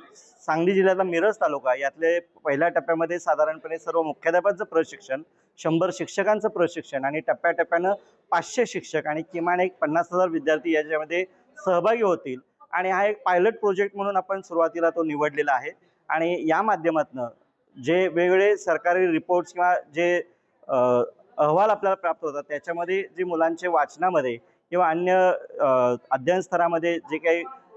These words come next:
कमतरता किंवा उणीव भासते ही या निमित्तानं निश्चित भरून निघेल आणि या माध्यमातनं, अ, निश्चितपणे मिरज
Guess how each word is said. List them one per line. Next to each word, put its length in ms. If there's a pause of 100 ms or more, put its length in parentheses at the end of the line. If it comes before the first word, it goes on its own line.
कमतरता 460
किंवा 160
उणीव 280
भासते 380
ही 320
या 180
निमित्तानं 520
निश्चित 280
भरून 260
निघेल 300 (380)
आणि 480
या 120
माध्यमातनं, 640 (440)
अ, 280 (140)
निश्चितपणे 600
मिरज 320